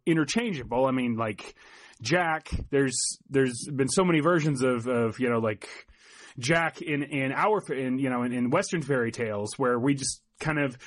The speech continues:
there's a lot of, uh, jokes about all of the Jacks being one, like, the same guy who just kinda keeps losing his memory or something like that. Um, something along those lines. And that's, and that's fine because the characters aren't what's important. It's what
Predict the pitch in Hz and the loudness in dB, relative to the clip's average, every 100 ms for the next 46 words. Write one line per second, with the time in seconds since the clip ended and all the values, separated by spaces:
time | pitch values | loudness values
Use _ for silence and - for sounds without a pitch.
0 | - 190 151 156 156 151 139 143 135 120 | -10 0 2 4 6 4 4 4 4 4
1 | 190 180 - 143 139 135 - - - - | 4 4 0 2 2 2 -2 -10 -10 -20
2 | - - - 165 185 190 175 147 143 160 | -20 -10 2 4 6 6 4 2 2 2
3 | 160 156 - 135 151 143 143 135 131 123 | 0 -2 -6 0 2 4 2 2 2 2
4 | 139 139 131 131 117 - 135 143 - 156 | 4 4 4 2 0 0 0 0 0 0
5 | 135 151 143 131 120 120 139 127 135 120 | 2 2 2 0 -2 -4 -4 0 -2 2
6 | 131 117 117 113 120 107 98 92 95 123 | 2 2 0 0 -2 -2 -4 -6 -8 -8
7 | 110 101 - - - - _ - - - | -6 -8 -10 -12 -14 -20 _ -20 -20 -20
8 | - - 120 107 101 95 - - - - | -20 -6 -4 -2 -4 -8 -12 -16 -10 -2
9 | 151 139 127 117 110 117 107 95 110 131 | 2 2 2 2 0 -2 -4 -4 -4 -2
10 | 135 - - - - 175 185 - 262 233 | -2 -6 -10 -10 0 0 0 2 4 4
11 | 156 151 147 147 135 135 185 196 190 156 | 2 -2 0 0 0 0 2 2 2 2
12 | 151 135 127 131 123 - 185 123 110 107 | 0 0 -4 -2 -2 0 0 0 -4 -4
13 | 127 - 120 131 131 | -8 -6 0 2 0